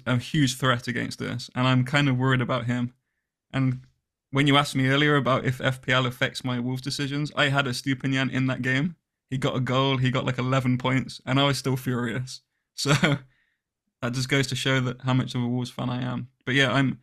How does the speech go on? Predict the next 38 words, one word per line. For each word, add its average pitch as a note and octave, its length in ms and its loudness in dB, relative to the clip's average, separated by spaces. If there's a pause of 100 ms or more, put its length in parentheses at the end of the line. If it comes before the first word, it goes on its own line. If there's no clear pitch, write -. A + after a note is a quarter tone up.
(800)
I'm C3 120 0
very D3 200 4
concerned C3+ 400 2
about B2+ 200 2
Estupiñán B2 680 0
back B2+ 180 -2
from B2 160 -2
injury B2+ 280 2
now. B2+ 220 0
He's B2+ 360 -2 (140)
so C#3 360 2
attacking, B2+ 560 0
he C3 120 -2
gets C3 260 0
in B2+ 120 0
such - 300 -4
good C3 180 -2
positions, B2+ 720 -4 (380)
and A#2+ 120 -4
he's C3+ 160 4
gonna C3+ 200 2
be C3 140 2
on B2+ 200 4
that B2+ 180 -2 (720)
left B2+ 240 -2
wing C3 160 4
against B2 320 0
Semedo. B2 420 2
I B2 60 0
think B2+ 160 0
that's A#2 140 -4
gonna C3 180 2
be B2+ 180 0
a, B2 240 -4
a - 60 -6
huge B2+ 320 0
battle B2 340 -4
there. A#2+ 260 -10